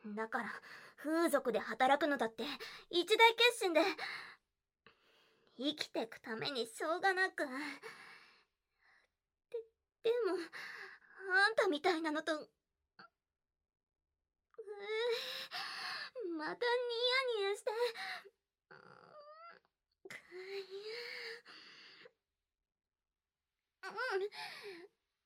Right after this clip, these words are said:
よ、よし。全部脱げたわね。裸ね。これで適当に手とか口とかでしこってやればいいんでしょ？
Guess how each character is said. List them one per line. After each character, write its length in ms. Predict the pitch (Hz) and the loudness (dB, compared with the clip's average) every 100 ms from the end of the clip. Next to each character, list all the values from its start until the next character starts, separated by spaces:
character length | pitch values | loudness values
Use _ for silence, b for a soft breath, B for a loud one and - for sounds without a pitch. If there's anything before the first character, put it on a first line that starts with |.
| _ _ _ _ _ _ _ - 285 254 254 247 B B B B B B B B _ - | _ _ _ _ _ _ _ -18 -16 -14 -16 -16 B B B B B B B B _ -10
よ、 120 | 262 | -6
よ 40 | 277 | -6
し。 60 | - - - _ _ B B B B B _ _ - | -8 -16 -18 _ _ B B B B B _ _ 0
全 280 | 262 302 | 2 2
部 140 | 226 202 | 0 -4
脱 160 | 240 | -2
げ 140 | 302 302 | 0 0
た 140 | 285 | 0
わ 80 | 208 | -4
ね。 280 | 220 254 311 B B B B B B | -2 -2 -4 B B B B B B
裸 500 | - 269 302 339 370 | -2 4 6 6 6
ね。 80 | 349 466 - _ _ _ _ _ _ _ - | 2 2 -2 _ _ _ _ _ _ _ -10
こ 140 | 202 | -2
れ 120 | 240 | 2
で 140 | 302 277 | 2 2
適 340 | - 254 - | -2 -8 -4
当 140 | 294 294 | -4 -4
に 180 | 277 | -6
手 140 | - 311 | -4 0
と 120 | 302 | 0
か 140 | 240 | -2
口 240 | - - - | -12 -12 -4
と 100 | 294 | -2
か 120 | 233 | -2
で 100 | 208 | -4
し 200 | - - | -10 -4
こ 80 | 349 | -2
っ 60 | 349 | 0
て 80 | 349 | 0
や 120 | 247 | 2
れ 100 | 254 | 2
ば 100 | 226 | 2
い 60 | 277 | 2
い 20 | |
ん 40 | |
で 80 | 285 | -2
し 100 | |
ょ？ 40 | - | 0